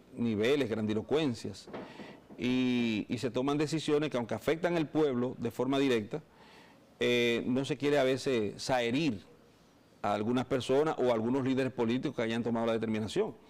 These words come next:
o la decisión. Eso fue una decisión, según se decía, en, en la oportunidad que tuvo ocasión de ser la selección de los nuevos miembros, de los actuales miembros de la Suprema Corte de Justicia, del presidente Fernández.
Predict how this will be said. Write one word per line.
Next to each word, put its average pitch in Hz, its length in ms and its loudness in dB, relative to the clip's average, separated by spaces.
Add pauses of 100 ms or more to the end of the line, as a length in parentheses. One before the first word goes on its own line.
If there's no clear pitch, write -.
(280)
o 110 80 -4
la 113 100 2
decisión. 113 540 -2 (420)
Eso 135 220 -2
fue 147 100 -2
una 170 120 4
decisión, 175 640 2 (280)
según 127 460 -2
se - 100 -2
decía, 135 520 2 (840)
en, 110 680 0 (680)
en 120 140 0
la 123 80 4
oportunidad 117 480 -2
que 143 80 -2
tuvo 143 220 0
ocasión 135 260 -2
de 139 80 0
ser 139 200 -2
la 135 100 0
selección 120 340 -2
de 131 80 0
los 123 140 0
nuevos 127 500 -2
miembros, 123 440 0
de 110 80 0
los 107 180 -4
actuales 113 360 -4
miembros 127 320 2
de 113 60 2
la 107 160 -4
Suprema 120 340 -2
Corte 127 180 -2
de 139 60 0
Justicia, 135 320 -2 (360)
del 131 160 0
presidente 120 380 0
Fernández. 117 580 -2